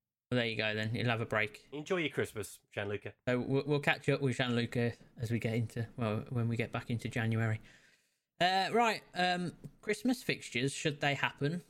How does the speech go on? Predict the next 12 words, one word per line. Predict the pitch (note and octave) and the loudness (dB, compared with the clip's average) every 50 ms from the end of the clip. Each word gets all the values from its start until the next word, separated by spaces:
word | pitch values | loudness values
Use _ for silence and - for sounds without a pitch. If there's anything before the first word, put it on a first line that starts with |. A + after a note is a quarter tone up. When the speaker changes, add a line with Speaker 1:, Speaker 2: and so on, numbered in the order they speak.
| - - | -16 -10
Speaker 1:
what | C3 D3 D3 - - | -6 -4 -4 0 0
are | F3 F3 A#3 | 0 0 0
they? | C#4+ D#4+ D#4 C#4 A#3+ - - - - - - _ _ _ _ _ | 0 2 2 0 0 0 -8 -20 -20 -20 -20 _ _ _ _ _
Speaker 2:
Christmas | - D#3+ F3 E3+ - F#3+ E3 - | -4 -2 -2 -2 -2 -4 -2 0
fixtures, | - F#3+ D#3 - - F3+ E3+ C#3+ | 0 -2 -2 0 -2 -2 -2 -2
should | - - - F3 D3+ - | -2 -2 -2 -2 0 2
they | D3+ D3 C#3 | 2 2 4
happen, | C#3+ D#3 D3 C3 - B2+ A#2+ A#2 A2+ G#2+ - _ _ _ _ _ - | 4 4 2 2 2 0 -2 -2 -2 -6 -10 _ _ _ _ _ 2
here | C#3+ D3+ D3 | 2 4 4
they | D3 C3+ | 2 2
go. | B2+ B2+ A2 G2+ F#2 E2+ G2+ - - _ - | 2 4 4 4 2 2 -2 -6 -10 _ 2
Right, | C3+ D#3+ E3+ D3 A2 G2 - - - - | 6 8 8 8 6 2 -6 -8 -8 -8